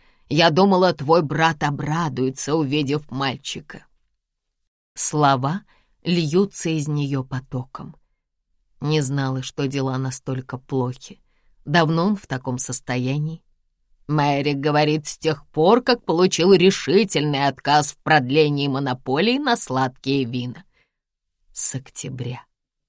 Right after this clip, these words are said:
Почти три месяца. Почему он сразу не сообщил? Твой брат запретил. Он не хотел, чтобы его видели в таком состоянии. Пенелопа поворачивается к двери.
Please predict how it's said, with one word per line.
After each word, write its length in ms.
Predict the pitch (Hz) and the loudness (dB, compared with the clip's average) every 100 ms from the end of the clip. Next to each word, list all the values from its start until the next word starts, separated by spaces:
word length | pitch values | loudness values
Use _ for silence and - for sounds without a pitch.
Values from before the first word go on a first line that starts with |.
| _ _ _ | _ _ _
Почти 520 | - 143 - - 151 139 | -4 -4 -4 -6 -6 -6
три 280 | - 139 | -4 -4
месяца. 720 | 135 143 151 - - - - - _ _ _ _ - | -2 -2 -4 -8 -10 -12 -12 -18 _ _ _ _ 0
Почему 380 | 202 196 185 180 | 2 4 4 2
он 160 | 170 160 | 0 -2
сразу 480 | - 143 131 127 | -2 -2 -2 -4
не 140 | 123 120 | -6 -4
сообщил? 680 | - 117 123 - - 139 185 _ _ _ _ _ _ _ _ _ - | -6 -6 -6 -8 -10 -12 -20 _ _ _ _ _ _ _ _ _ -8
Твой 440 | 151 185 214 208 | 0 4 6 6
брат 580 | 175 160 160 175 131 113 | 4 2 4 4 4 0
запретил. 880 | 127 135 131 135 139 - - 78 - _ _ - - | -8 -8 -6 -4 -4 -4 -8 -8 -18 _ _ -20 2
Он 280 | 240 233 190 | 4 6 4
не 120 | 170 | 0
хотел, 560 | - 131 139 131 147 151 | -2 -4 -2 -2 0 0
чтобы 320 | - 143 147 | -2 -2 2
его 220 | 151 151 | 2 2
видели 540 | 139 135 151 156 208 254 | 2 0 0 -2 -2 -4
в 120 | - | -6
таком 520 | 123 123 117 123 135 | -6 -6 -6 -4 -2
состоянии. 1160 | - 131 - - 131 180 220 262 190 123 196 _ _ _ _ _ _ _ _ _ | -2 -2 -4 -4 -6 -4 -6 -8 -12 -14 -18 _ _ _ _ _ _ _ _ _
Пенелопа 520 | 180 185 160 147 135 | 2 4 4 2 0
поворачивается 880 | 131 127 127 127 127 - 120 120 - | -8 -4 -2 -2 -6 -6 -6 -6 -8
к 100 | 120 | -8
двери. 380 | 117 123 120 | -6 -6 -6